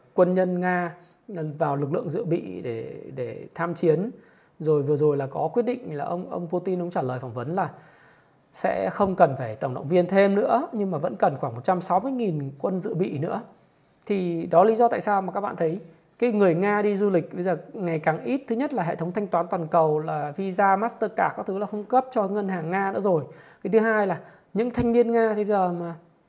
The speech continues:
không được cấp visa. Bởi vì visa đi ra ngoài,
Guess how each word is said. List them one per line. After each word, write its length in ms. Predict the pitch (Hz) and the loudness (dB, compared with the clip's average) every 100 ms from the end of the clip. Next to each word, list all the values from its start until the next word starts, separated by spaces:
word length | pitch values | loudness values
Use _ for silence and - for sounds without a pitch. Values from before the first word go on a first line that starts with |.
| _ _ _ | _ _ _
không 180 | - 220 | -2 2
được 80 | 202 | 4
cấp 140 | 247 | 4
visa. 320 | 247 214 226 220 - - _ _ _ _ _ _ - | 2 4 4 4 -12 -20 _ _ _ _ _ _ -6
Bởi 120 | 185 | -2
vì 400 | 180 190 190 - | -2 -2 -4 -6
visa 340 | 208 214 220 214 | -4 2 4 4
đi 120 | 214 | 2
ra 80 | 208 | 0
ngoài, 360 | 202 180 175 | -2 -4 -6